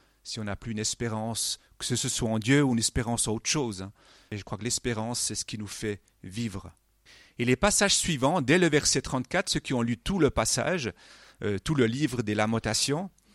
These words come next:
vous avez pu voir que on est de nouveau davantage dans le registre de la lamentation, des questions à Dieu, et cetera. Et je vois un peu ça comme des,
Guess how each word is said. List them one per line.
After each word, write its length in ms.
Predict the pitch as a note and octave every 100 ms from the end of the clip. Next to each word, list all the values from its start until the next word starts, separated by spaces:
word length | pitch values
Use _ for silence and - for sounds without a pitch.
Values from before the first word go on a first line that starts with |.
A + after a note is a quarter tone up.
| - _ -
vous 100 | C3+
avez 180 | D3+
pu 120 | D#3 E3
voir 460 | C3+ E3 G#3 -
que 340 | - C#3+ D#3+ - _ _ _ -
on 80 | C3
est 80 |
de 60 | C#3
nouveau 200 | D#3 C#3+
davantage 600 | C#3+ E3 F3+ F#3 F3+ F#3
dans 140 | D3
le 80 | A#2+
registre 440 | A#2+ D3+ D#3+ F3 A2+
de 80 |
la 120 | A2+ G#2
lamentation, 640 | C3+ C#3+ C#3+ C#3 - G#2 - _ _ _ - - _
des 100 | -
questions 480 | - D3 - - A#2+
à 80 | C3+
Dieu, 300 | A2 G#2+ G2+ - _ _ _ _
et 40 |
cetera. 500 | - G#2+ G#2+ F#2 F#2 - _ _ _
Et 120 | A2+
je 100 | G#2
vois 160 | D3 F#3+
un 60 |
peu 160 | - D3
ça 180 | - G3
comme 260 | - D3
des, 380 | A2 A2 G#2 F#2+